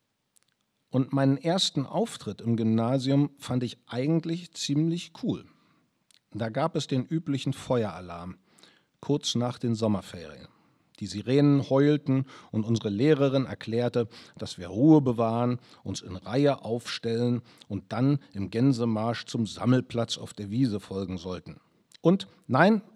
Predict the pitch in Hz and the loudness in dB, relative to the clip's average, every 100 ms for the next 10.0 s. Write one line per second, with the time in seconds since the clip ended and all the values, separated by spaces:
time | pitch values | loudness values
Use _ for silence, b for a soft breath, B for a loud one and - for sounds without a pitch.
0 | - 117 - 151 139 139 135 143 110 107 | -10 -10 -2 0 4 2 2 0 -2 -6
1 | - 113 113 123 98 123 - - - - | -6 -4 -4 -6 -4 -4 -4 -12 -20 -16
2 | 87 78 - _ _ _ _ _ _ _ | -14 -14 -18 _ _ _ _ _ _ _
3 | _ _ b b b b b b 110 - | _ _ b b b b b b -8 -2
4 | 101 - 135 143 165 - - - 120 123 | -2 -2 0 4 4 2 -6 -8 -6 -4
5 | 131 127 127 120 110 127 123 - 95 92 | -4 -2 -2 -2 0 -2 -2 -10 -10 -10
6 | 92 90 85 92 92 92 90 92 101 123 | -10 -10 -12 -12 -8 -10 -10 -10 -8 -8
7 | - _ b b b b b 113 113 123 | -10 _ b b b b b -6 -4 -2
8 | 123 135 151 - - 90 110 - 117 127 | 0 0 -2 -4 -8 -8 -8 -2 0 0
9 | 117 120 123 117 135 - 90 78 76 | -2 -6 -6 -4 -6 -8 -12 -12 -14